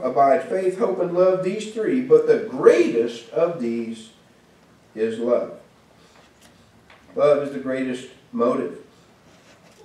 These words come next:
In the New Testament, it's the Greek word agape that we often, uh, look to as the, as the, the pinnacle of love. It is the highest form of love.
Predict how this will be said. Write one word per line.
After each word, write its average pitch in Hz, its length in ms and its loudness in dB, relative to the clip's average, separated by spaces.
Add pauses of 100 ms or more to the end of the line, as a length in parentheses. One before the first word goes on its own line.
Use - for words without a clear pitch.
(340)
In 160 100 0
the 160 60 -2
New 180 180 6
Testament, 131 460 -2
it's - 80 -14
the 147 100 -6
Greek 156 220 -4
word 151 180 6
agape 131 600 0
that 107 100 -6
we 117 120 -4
often, 117 500 -4 (400)
uh, 107 300 -6 (840)
look 160 280 -4
to 127 180 0
as 113 160 2
the, 104 340 -2
as 123 140 -4
the, 113 240 -6 (640)
the 120 60 -12
pinnacle 151 520 2
of 233 80 -6
love. 113 380 2 (320)
It 175 100 -8
is 180 80 -8
the 165 80 -4
highest 190 360 -2
form 220 340 6
of 240 160 -4
love. - 340 0